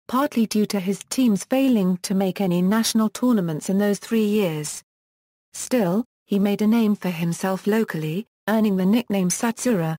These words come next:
a portmanteau derived from Satsuma and former Seattle Mariners outfielder Ichiro Suzuki's first name for the similarities in their playing styles.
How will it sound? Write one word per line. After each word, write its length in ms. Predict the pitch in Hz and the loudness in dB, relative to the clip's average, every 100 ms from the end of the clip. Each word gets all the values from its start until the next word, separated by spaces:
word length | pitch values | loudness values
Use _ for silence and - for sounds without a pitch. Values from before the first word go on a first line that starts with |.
| _ - | _ -12
a 60 | |
portmanteau 680 | 185 - 202 202 233 233 214 | -6 -4 -2 0 0 2 0
derived 520 | 185 185 208 202 185 | 0 0 2 0 -2
from 180 | - 185 | -4 -4
Satsuma 720 | 180 - 233 - 240 214 170 165 | -2 -2 -2 0 2 2 0 -2
and 140 | 165 | -6
former 380 | - 208 208 208 | -4 0 0 0
Seattle 500 | - 196 247 240 170 | 0 0 0 -2 -2
Mariners 480 | 196 214 202 190 185 | 0 2 2 0 0
outfielder 640 | 208 - - 247 226 196 | -2 -2 -2 0 2 0
Ichiro 480 | 214 226 185 196 196 | -2 0 0 0 0
Suzuki's 640 | - 185 233 226 202 180 | 0 0 0 0 -2 -2
first 400 | - 254 269 - | -2 -2 -2 -2
name 280 | 185 165 170 | -2 0 -2
for 100 | - | -2
the 100 | 196 | -4
similarities 800 | 202 240 226 240 262 202 - 175 | 0 2 4 4 2 0 -2 -2
in 120 | 196 | 0
their 160 | 208 220 | 0 -2
playing 360 | - 233 214 | 0 0 2
styles. 680 | 196 180 147 143 139 143 - | 0 -2 -4 -4 -6 -8 -12